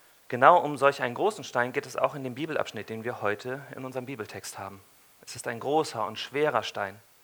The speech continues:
Dieser Stein verschließt den Zugang zu einem Grab. Und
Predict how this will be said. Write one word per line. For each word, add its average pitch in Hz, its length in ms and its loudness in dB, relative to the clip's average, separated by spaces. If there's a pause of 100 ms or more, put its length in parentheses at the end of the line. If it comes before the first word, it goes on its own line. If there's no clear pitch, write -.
(1040)
Dieser 143 180 2
Stein 123 520 -2
verschließt 135 380 -10
den 135 120 -6
Zugang 123 320 -6
zu - 100 -14
einem 107 220 -6
Grab. 110 340 0 (1000)
Und 156 360 0